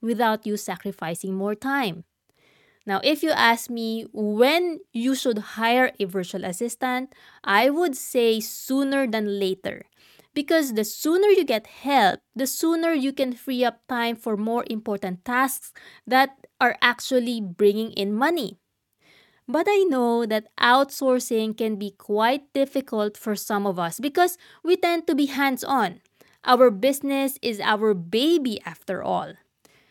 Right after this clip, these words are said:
Probably in your head, you're thinking, "Well, they cannot do it better than me. I know my business inside and out." Well, I think that way as well. But let me tell you this.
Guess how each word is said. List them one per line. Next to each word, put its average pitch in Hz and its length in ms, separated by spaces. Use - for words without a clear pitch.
Probably 311 600
in 240 120
your 214 160
head, 220 480
you're 262 180
thinking, 269 600
"Well, 359 220
they 359 100
cannot 359 460
do 285 160
it 269 180
better 226 380
than 208 340
me. 262 460
I 330 240
know 294 160
my 220 160
business 202 500
inside 214 720
and 190 240
out." 220 340
Well, 226 220
I 254 160
think 262 300
that 196 180
way 240 240
as 254 240
well. 175 320
But 269 160
let 277 380
me 320 240
tell 214 220
you 202 180
this. 185 540